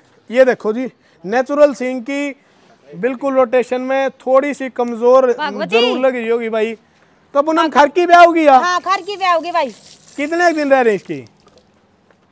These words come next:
Speaker 2: या ब्यानी चाहिए सांझ तड़कम भाई।
Speaker 1: अच्छा, सांझ तड़कम में ब्यान वाली है।
Speaker 2: हाँ।
Speaker 1: तो ये देखो भाई, थना का गैप देख लो इसका, ठीक ठाक है। ये देखिए, और जो अडर क्वालिटी है भाई, ये देखो,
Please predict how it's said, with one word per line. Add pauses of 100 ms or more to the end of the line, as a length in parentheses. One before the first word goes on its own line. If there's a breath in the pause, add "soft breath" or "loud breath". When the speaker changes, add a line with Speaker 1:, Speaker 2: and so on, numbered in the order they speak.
(180)
Speaker 2:
या
ब्यानी
चाहिए
सांझ
तड़कम
भाई। (200)
Speaker 1:
अच्छा,
सांझ
तड़कम
में
ब्यान
वाली
है।
Speaker 2:
हाँ। (440)
Speaker 1:
तो
ये
देखो
भाई,
थना
का
गैप
देख
लो
इसका,
ठीक
ठाक
है। (360)
ये
देखिए, (500)
और
जो
अडर
क्वालिटी
है
भाई, (800)
ये
देखो,